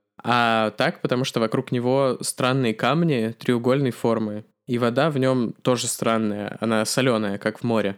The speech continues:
Рейнджеры совершали свой обход, когда обнаружили припаркованный Ford Ranchero. Это такой полупикап, полуседан, очень прикольного вида, э, семидесятый такой. Они заглянули внутрь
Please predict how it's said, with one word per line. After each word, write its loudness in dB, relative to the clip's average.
Рейнджеры 2
совершали 0
свой 2
обход, -2
когда 2
обнаружили 0
припаркованный 0
Ford -2
Ranchero. 0
Это -6
такой 0
полупикап, 0
полуседан, 0
очень -2
прикольного 0
вида, 0
э, -4
семидесятый -4
такой. -8
Они 4
заглянули 2
внутрь 0